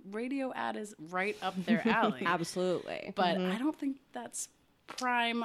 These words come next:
Speaker 1: marketing for me.
Speaker 2: Yes, absolutely. Um, so then you, you, uh, worked with this woman who kind of took you under her wing, mentored you.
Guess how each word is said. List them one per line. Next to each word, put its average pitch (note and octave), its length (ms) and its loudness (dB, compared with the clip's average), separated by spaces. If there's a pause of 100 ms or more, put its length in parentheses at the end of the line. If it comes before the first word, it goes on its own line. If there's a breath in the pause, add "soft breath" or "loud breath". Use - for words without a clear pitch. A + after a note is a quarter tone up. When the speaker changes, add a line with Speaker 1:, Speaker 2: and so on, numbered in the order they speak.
(140)
Speaker 1:
marketing A#3 500 -2
for - 160 -12
me. - 400 -16
Speaker 2:
Yes, - 640 -6 (300)
absolutely. A2+ 760 -10 (640 loud breath)
Um, D#3+ 420 0
so - 160 2
then A3 180 6
you, A3+ 300 6
you, F3 680 0 (320)
uh, E3 300 -4
worked F3 260 0
with G#3 100 -6
this - 220 -2
woman C#3 400 -4
who E3+ 100 -8
kind D#3+ 160 -8
of E3 80 -8
took - 240 -6
you F3 60 -4
under G3 140 -2
her D4+ 120 -4
wing, G#3 480 -4 (280)
mentored D#3+ 340 -6
you. D3+ 320 -4